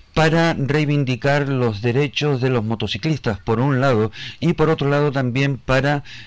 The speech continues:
eh, quitarles el, la mala fama, eh, que tienen. A-, aprovecho para, <laughs> eh, decir también que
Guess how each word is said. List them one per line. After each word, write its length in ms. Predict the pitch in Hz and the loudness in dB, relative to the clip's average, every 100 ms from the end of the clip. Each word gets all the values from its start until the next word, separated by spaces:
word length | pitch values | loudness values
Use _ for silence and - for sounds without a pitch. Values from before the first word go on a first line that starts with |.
| - | -8
eh, 640 | - 123 117 113 110 110 98 | -2 2 2 2 0 0 -4
quitarles 680 | - 113 139 135 147 135 117 | -6 -2 0 2 2 0 0
el, 500 | 120 113 113 107 98 - - - - | 0 2 2 -2 -4 -10 -20 -20 -6
la 180 | 117 123 | 0 2
mala 240 | 160 156 | 2 0
fama, 400 | - 143 143 143 - - - | 0 0 0 -2 -8 -14 -2
eh, 180 | 117 117 | 0 2
que 140 | 113 | 0
tienen. 380 | 107 107 87 80 - | 0 0 0 -4 -6
A-, 180 | 98 98 - | -4 -4 -4
aprovecho 640 | 92 101 - 123 156 160 139 | -4 -2 0 2 2 0 0
para, 260 | 131 127 - - - | 0 0 0 -4 -8
<laughs> 240 | - - | -16 -6
eh, 460 | 110 110 107 107 101 | 0 2 2 2 0
decir 480 | 95 104 - 139 131 | 0 -2 0 -4 -2
también 380 | 120 120 135 131 | -2 0 0 0
que 320 | 131 131 | 0 0